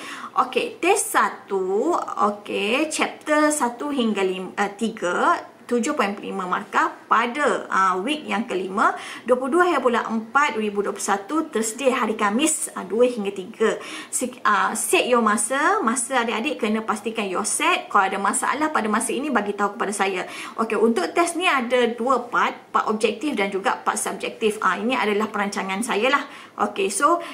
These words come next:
ada, kita satu jam sahaja, satu jam sahaja menjawab. Okey, sama juga test dua. Okey, set your time, ah.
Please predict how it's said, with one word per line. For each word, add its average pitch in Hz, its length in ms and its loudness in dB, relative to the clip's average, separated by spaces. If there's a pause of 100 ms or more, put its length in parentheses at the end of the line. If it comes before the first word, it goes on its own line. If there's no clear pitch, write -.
(140)
ada, 208 260 0
kita 247 240 -4
satu 262 240 0
jam 202 300 2
sahaja, - 480 -4
satu 98 400 -8
jam - 180 -6
sahaja 196 300 -6
menjawab. 180 400 -6 (320)
Okey, 220 260 2
sama 311 240 2
juga 320 300 4
test 175 160 0
dua. 277 420 2 (380)
Okey, 214 240 0
set - 320 0
your 247 160 0
time, 311 240 2
ah. 302 160 2